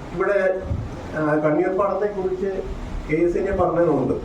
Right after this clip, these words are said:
അത് വളരെ യാദൃച്ഛികമായിരുന്നു. പക്ഷേ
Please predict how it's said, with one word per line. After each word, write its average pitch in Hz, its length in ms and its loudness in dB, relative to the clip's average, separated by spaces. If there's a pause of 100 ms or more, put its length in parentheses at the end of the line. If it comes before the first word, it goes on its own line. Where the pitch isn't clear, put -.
(2000)
അത് 165 140 4
വളരെ 214 260 2
യാദൃച്ഛികമായിരുന്നു. 185 1000 4 (320)
പക്ഷേ 185 300 2